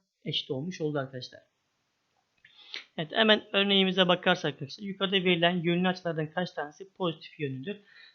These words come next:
Bakın arkadaşlar, okumuzun başlangıç yönü şöyle bakıyoruz. Sağ yönünde gidiyor arkadaşlar. O zaman bu negatif yönlü. Bakın arkadaşlar, bakın şöyle oku takip ediyorum. Bu saatin ters yönünde gidiyor. O zaman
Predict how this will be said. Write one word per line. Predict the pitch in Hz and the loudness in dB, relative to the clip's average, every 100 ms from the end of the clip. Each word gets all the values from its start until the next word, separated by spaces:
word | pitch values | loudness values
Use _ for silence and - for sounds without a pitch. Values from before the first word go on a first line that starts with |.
| - | -4
Bakın | 226 220 | -2 2
arkadaşlar, | 214 214 220 185 185 175 _ _ _ | 2 4 2 4 2 0 _ _ _
okumuzun | - 185 202 196 202 208 | -8 -4 -2 0 0 0
başlangıç | 185 190 190 190 190 190 - | 2 2 0 -2 -2 -6 -6
yönü | 175 156 175 | -4 -2 -2
şöyle | 175 180 180 170 165 160 160 170 - _ _ _ - | -2 0 2 4 4 4 2 2 0 _ _ _ -6
bakıyoruz. | 170 160 175 151 180 196 - | -6 -4 0 0 0 -8 -10
Sağ | - 180 175 170 170 _ - | 0 6 8 6 0 _ -2
yönünde | 156 160 160 | 0 0 0
gidiyor | 151 147 139 | -2 -4 -6
arkadaşlar. | 139 - 160 160 - 165 165 _ _ _ - | -8 -6 -2 -2 2 2 2 _ _ _ -6
O | 165 | 2
zaman | 170 170 165 | 6 6 4
bu | 170 180 180 _ - | 2 2 0 _ -6
negatif | 147 151 160 165 - | -4 0 -2 -2 -2
yönlü. | 185 170 165 165 165 _ - _ - | 2 4 4 0 -2 _ -20 _ -4
Bakın | 185 185 196 | -4 -2 2
arkadaşlar, | 190 190 190 185 185 180 | 2 2 0 2 0 0
bakın | 175 175 | -2 -2
şöyle | 180 180 170 170 | 2 4 6 4
oku | - - - | 0 -10 -4
takip | 165 156 170 | 2 2 0
ediyorum. | 175 156 151 170 | -8 -6 -6 -8
Bu | 175 | -14
saatin | 175 175 165 165 185 185 | -2 6 6 6 -2 2
ters | 165 156 160 | 2 2 0
yönünde | 175 170 | 0 0
gidiyor. | 165 156 156 | -4 -10 -8
O | |
zaman | 156 160 165 180 | 0 4 4 4